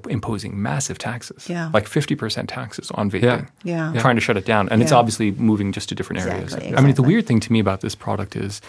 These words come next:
Speaker 1: the ideal treatment would be for young buyers, we'd, like, tax the hell out of it. And for older smokers, we'd subsidize it like crazy. Right? I mean, we would, we should be giving this away.
Speaker 3: That's the health
Speaker 1: Right? I mean,
Speaker 3: policy.
Speaker 1: or alternatively, we should craft marketing messages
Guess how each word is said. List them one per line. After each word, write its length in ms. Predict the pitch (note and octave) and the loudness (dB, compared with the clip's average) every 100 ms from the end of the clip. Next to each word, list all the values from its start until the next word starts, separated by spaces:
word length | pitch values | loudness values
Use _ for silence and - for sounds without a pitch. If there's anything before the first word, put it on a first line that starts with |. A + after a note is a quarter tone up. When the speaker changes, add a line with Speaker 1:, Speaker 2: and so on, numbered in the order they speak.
| - - | -20 -2
Speaker 1:
the 60 | A2+ | 0
ideal 260 | G#2+ C#3+ | 2 0
treatment 460 | D#3+ - B2+ - G2+ | -2 -4 -4 -4 -4
would 140 | F#2 | -6
be 340 | - G1+ - - _ _ _ _ _ - | -6 -6 -8 -12 _ _ _ _ _ -4
for 180 | - | 0
young 340 | A#2 A#2+ C3+ C3 | 2 4 4 4
buyers, 680 | G#2 F#2 F2+ F2+ - - - _ | 2 0 -2 -6 -8 -12 -16 _
we'd, 200 | A2 G2+ | -2 0
like, 140 | G1+ - | -2 -4
tax 300 | - G#2+ - | -4 -6 -6
the 100 | G#2 | -8
hell 140 | F#2 | -6
out 140 | G1+ - | -8 -10
of 60 | |
it. 180 | - - _ _ _ _ | -12 -14 _ _ _ _
And 160 | A2 G#2 | 2 2
for 200 | G#2 - | 2 0
older 600 | - B2+ B2+ A#2 G#2 C3 - | 2 2 2 0 0 -4 -12
smokers, 600 | - G#2 G2 - F2 - | -2 0 0 -4 -8 -4
we'd 140 | G#2 G2+ | -2 -2
subsidize 560 | - F#2 - G1+ - | -2 -2 -2 -6 -8
it 140 | - - | -12 -14
like 140 | - | -14
crazy. 400 | - - - - _ _ _ _ _ _ _ _ | -12 -14 -14 -18 _ _ _ _ _ _ _ _
Right? 120 | A2 | 4
I 40 | A#2 | 6
mean, 100 | A2+ | 6
we 80 | F3 | 6
would, 260 | C#3+ - | 4 4
we 80 | F3 | 4
should 200 | F3 D#3 | 4 2
be 80 | A2 | -2
giving 320 | G2+ G#2 F#2 | 0 0 2
this 180 | F2+ - | -2 0
away. 140 | B2 | 2
Speaker 3:
That's 200 | A#2+ F2+ | 2 0
the 120 | - G#2+ | 0 0
health 680 | A2 G#2+ - - - - - | 0 -4 -8 -16 -16 -18 2
Speaker 1:
Right? 200 | A2+ A2 | 6 8
I 20 | |
mean, 140 | A2+ A2 | 6 4
Speaker 3:
policy. 300 | A2 - A2+ | 0 -6 0
Speaker 1:
or 180 | B2 | 4
alternatively, 760 | A2+ G#2 E3 C#3 G#2 - F#2+ G2 - _ _ _ - | 4 2 0 0 -2 -4 -6 -8 -16 _ _ _ 0
we 140 | A#2 | 2
should 160 | B3 - | 2 -2
craft 300 | - A#2 - | -2 -2 2
marketing 400 | G#2+ - B2+ G#2 | 2 2 0 -2
messages 580 | F#2+ - - - - | -2 -6 -8 -8 -10